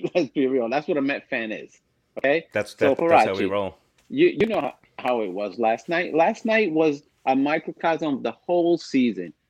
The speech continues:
Speaker 1: you know? We're, we're, like, winning, losing. You don't even know what's gonna happen because we don't, uh, pitching can suck at any point. Our hitting never comes through. It's just one of those seasons. I don't even know how we're in first place. We're in first place by a miracle of God, Met fans,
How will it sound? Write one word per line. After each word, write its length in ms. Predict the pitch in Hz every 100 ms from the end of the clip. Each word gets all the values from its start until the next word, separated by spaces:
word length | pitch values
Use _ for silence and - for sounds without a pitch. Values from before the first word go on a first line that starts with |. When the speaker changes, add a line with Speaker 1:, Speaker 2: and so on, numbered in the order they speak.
| -
Speaker 1:
you 140 | 123
know? 240 | 123 143 - _ -
We're, 240 | 151 120
we're, 200 | 151 156
like, 280 | 131 113 - _
winning, 380 | 165 208 170 139
losing. 300 | 185 208 170 - -
You 120 | 202
don't 120 | 247
even 180 | 240 233
know 80 | 226
what's 160 | 220
gonna 200 | - 226
happen 320 | 214 247 240 196
because 360 | 202 185 160
we 80 | 147
don't, 240 | 143 135 -
uh, 100 | 113 -
pitching 340 | - 254 285 -
can 180 | - 120
suck 380 | - - 254 -
at 100 | 135
any 200 | 127 117
point. 340 | - 127 104
Our 100 | 104 117 - 220
hitting 300 | 240 214 170
never 180 | 165
comes 180 | 151 143 -
through. 340 | 214 220 175 135 - -
It's 360 | - - 190 -
just 280 | - 247 -
one 180 | 220 208
of 60 |
those 280 | 196 185 160 - _ _ _ _
seasons. 360 | - 214 190 -
I 60 | 208
don't 140 | 247 220
even 140 | 208
know 80 | 185
how 120 | 190
we're 140 | 175
in 80 | 147
first 300 | - 135 -
place. 260 | 117 92 - _ -
We're 140 | 135
in 60 | 131
first 280 | 165 165 -
place 320 | 151 147 - _ _ _
by 140 | 123
a 80 | 117
miracle 460 | 117 120 123 127 107
of 100 | 90
God, 320 | 92 90 87
Met 180 | 87 - -
fans, 260 | 82 85